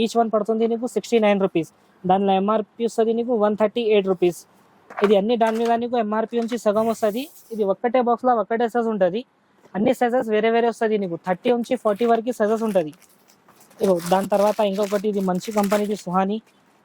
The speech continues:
ఇది సెవెంటీ ఫైవ్ రూపీస్ పడుతుంది. ఎంఆర్పి ఉన్నాయి నూట యాభై రూపాయలు. ఇది కూడా ఎంఆర్పి నుంచి సగం. ఇది మానిది మ్యానుఫ్యాక్చరింగ్ ఉన్నాయి. కలర్ బట్ట ఇది ఫుల్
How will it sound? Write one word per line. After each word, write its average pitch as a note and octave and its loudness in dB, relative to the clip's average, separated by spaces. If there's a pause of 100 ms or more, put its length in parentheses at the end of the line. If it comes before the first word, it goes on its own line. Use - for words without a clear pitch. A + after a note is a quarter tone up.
(220)
ఇది G#3+ 2
సెవెంటీ G#3+ 0
ఫైవ్ A3 4
రూపీస్ A3 -2
పడుతుంది. G3 -2 (720)
ఎంఆర్పి G#3+ 2
ఉన్నాయి A3+ 0
నూట G#3 2
యాభై G3+ 4
రూపాయలు. D#3+ -4 (480)
ఇది G#3 4
కూడా A3+ 4
ఎంఆర్పి G#3+ -4
నుంచి A3+ -6
సగం. G3+ 0
ఇది G3+ -4
మానిది G3 -4 (100)
మ్యానుఫ్యాక్చరింగ్ G#3+ -2
ఉన్నాయి. G#3+ -2
కలర్ G#3 2
బట్ట G#3 -6
ఇది A3 -4
ఫుల్ A#3+ 0